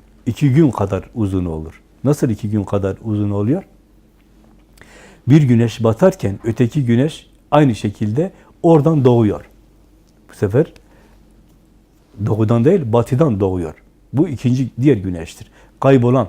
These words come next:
kayıp olan, görünmeyen güneştir. Oradan doğar. Oradan doğu batıda battığında aynı şekilde iki gün kadar da uzun olmuş olur. Evet, kıyamet o zaman, e, kopuyor.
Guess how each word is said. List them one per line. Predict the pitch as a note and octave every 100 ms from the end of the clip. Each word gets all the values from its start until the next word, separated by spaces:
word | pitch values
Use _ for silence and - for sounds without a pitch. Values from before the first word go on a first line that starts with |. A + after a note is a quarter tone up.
| -
kayıp | - A#2+ E3+ C3+
olan, | F#2+ F2 F#2+
görünmeyen | A2+ D3+ C#3 G2 F#2
güneştir. | F#2 G2 G2 - F#3+ - - -
Oradan | D3+ A2 F#2+ F2
doğar. | F2 E2+ D2+ - _ _ _ _ _ _ - - - - - - _ _ - -
Oradan | B2+ B2 A#2
doğu | A#2 A#2
batıda | A2+ G#2+ A#2 A2+ A2
battığında | C3 C3 A#2 A2 B2+ F#3 -
aynı | - B2+
şekilde | G2+ G2 G#2+ G2+ C#3+ E3+ _ -
iki | B2+ D#3
gün | C3+
kadar | A2 B2 G#3 -
da |
uzun | B2+ A#2 A2+
olmuş | G2 F2 E2+ E2 F#2
olur. | D#2+ D2+ - _ _ _ _ _ _ _ _ _ _ _ _ _ _ _ _ _ _ _ _ _ _ _ _ _ _
Evet, | G2+ E2 _
kıyamet | - A#2+ A2+ A#2 - -
o | A#2+
zaman, | A2+ F#2 F2 - _ _ _ _ _ -
e, | F2 E2+ -
kopuyor. | - G2+ - A#2